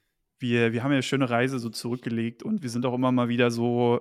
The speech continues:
finde ich, in ganz konkrete Situationen reingegangen, was ich, was ich super, super hilfreich finde. Und ich finde auch so diese,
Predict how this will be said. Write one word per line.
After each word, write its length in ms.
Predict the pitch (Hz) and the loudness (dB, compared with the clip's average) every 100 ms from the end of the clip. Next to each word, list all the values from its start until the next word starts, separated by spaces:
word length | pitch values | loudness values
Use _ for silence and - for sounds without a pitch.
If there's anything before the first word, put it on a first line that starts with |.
| - | -4
finde 220 | - 127 | -6 -4
ich, 60 | 123 | -2
in 80 | 113 | -2
ganz 180 | 117 - | -2 -4
konkrete 400 | 123 - 131 120 | -6 -4 -4 -4
Situationen 600 | 117 131 127 131 127 135 | -6 -6 -6 -6 -2 -2
reingegangen, 420 | 117 117 117 123 | -2 -2 -2 -4
was 120 | 117 | -6
ich, 200 | 117 - | -10 -12
was 120 | - 117 | -12 -10
ich 220 | 113 - | -12 -12
super, 320 | 113 139 139 | -12 -8 -8
super 240 | 127 131 117 | -8 -8 -6
hilfreich 380 | 131 - 127 - | -6 -6 -8 -6
finde. 380 | 131 135 156 - _ - _ _ - | -4 -4 -6 -10 _ -20 _ _ -10
Und 60 | 117 | -6
ich 80 | 131 | 0
finde 160 | 160 | 2
auch 100 | 139 | 2
so 100 | 135 | 2
diese, 720 | 120 120 117 117 117 113 110 | -2 0 0 2 2 0 -2